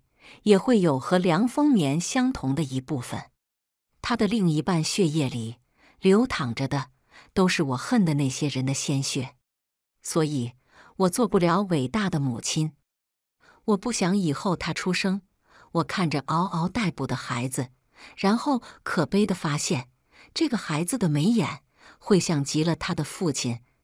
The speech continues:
他的叔叔、姑姑。这对我而言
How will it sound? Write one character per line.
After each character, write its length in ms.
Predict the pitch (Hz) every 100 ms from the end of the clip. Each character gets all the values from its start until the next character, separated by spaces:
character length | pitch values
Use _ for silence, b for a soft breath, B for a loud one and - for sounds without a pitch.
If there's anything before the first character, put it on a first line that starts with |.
| -
他 160 | -
的 100 | 151
叔 280 | 139 - 170
叔、 300 | 165 143 120 _ _
姑 220 | - 165
姑。 280 | 143 - - _ _ _ _ _ _ -
这 160 | 208
对 140 | 180 180
我 160 | 143
而 200 | 123 131
言 400 | 160 151 123 143